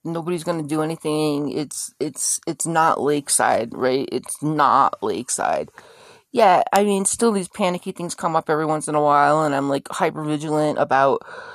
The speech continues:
stuff. That's totally not gonna happen, yet, yet my brain is still three years ago, you know, when it comes to certain things.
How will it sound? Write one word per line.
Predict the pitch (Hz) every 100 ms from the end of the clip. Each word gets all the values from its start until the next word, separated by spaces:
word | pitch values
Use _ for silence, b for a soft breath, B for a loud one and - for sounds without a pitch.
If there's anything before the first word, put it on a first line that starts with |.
| B B B
stuff. | - - - - 156 160 -
That's | 156 156 143 -
totally | - - 247
not | 156 151 156
gonna | 127 160
happen, | 180 175 - 120 135 139 -
yet, | 160 143 139 - _ _ _ _ _ _ _ _ _ _ _ -
yet | 175 160 - _
my | 165 160
brain | 147 160 160 190 185 170 160 160 B B B B B B B B B _ -
is | 180 160
still | - - 196
three | 190 185 196
years | 180 180 180 156
ago, | 147 135 107 143 143
you | 180 165
know, | 151 147 165
when | 165
it |
comes | 160 175 147
to | 135
certain | - 82 151
things. | - 170 143 143